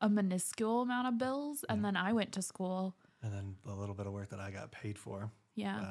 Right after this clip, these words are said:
Speaker 2: uh, was, like, two thousand
Speaker 1: I think together we
Speaker 2: every two
Speaker 1: lived off,
Speaker 2: months.
Speaker 1: like, a total of twelve to thirteen thousand dollars a year.
Speaker 2: Yep. It
Speaker 1: I
Speaker 2: was crazy. We
Speaker 1: don't
Speaker 2: would
Speaker 1: know how we
Speaker 2: stretch.
Speaker 1: did it.
Speaker 2: We would just stretch that money. We didn't buy anything.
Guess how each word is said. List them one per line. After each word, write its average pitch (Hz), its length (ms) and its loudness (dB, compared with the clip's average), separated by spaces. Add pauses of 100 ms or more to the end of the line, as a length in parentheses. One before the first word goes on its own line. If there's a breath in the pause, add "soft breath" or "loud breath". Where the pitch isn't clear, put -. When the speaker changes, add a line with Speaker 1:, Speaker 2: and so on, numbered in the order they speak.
Speaker 2:
uh, 98 40 -6
was, 101 200 -6
like, 95 300 -10
two - 180 -4
thousand 101 640 -4
Speaker 1:
I 262 120 2
think 339 200 -2
together 226 500 0
we 254 120 2
Speaker 2:
every 214 100 2
two 196 60 2
Speaker 1:
lived 202 220 2
off, 220 60 4
Speaker 2:
months. - 300 -2 (240)
Speaker 1:
like, 196 280 0
a 190 60 -2
total 196 480 0
of 180 240 -4
twelve 196 840 -2
to 214 100 0
thirteen 196 480 0
thousand 175 340 -2
dollars 170 600 -2
a 190 60 -2
year. 175 520 -2
Speaker 2:
Yep. 117 160 -4 (560 soft breath)
It 110 80 0
Speaker 1:
I 190 120 4
Speaker 2:
was 190 340 -4
crazy. 110 380 -2
We 95 60 -6
Speaker 1:
don't 208 180 4
Speaker 2:
would 120 100 0
Speaker 1:
know 214 140 2
how - 200 2
we 175 120 -2
Speaker 2:
stretch. 165 180 -4
Speaker 1:
did 165 80 -2
it. - 60 0
Speaker 2:
We 110 60 0
would 107 100 -2
just 113 220 -4
stretch - 640 -4
that 90 140 -10
money. 92 300 -8
We 82 100 -10
didn't 92 220 -8
buy 90 160 -8
anything. 117 680 -4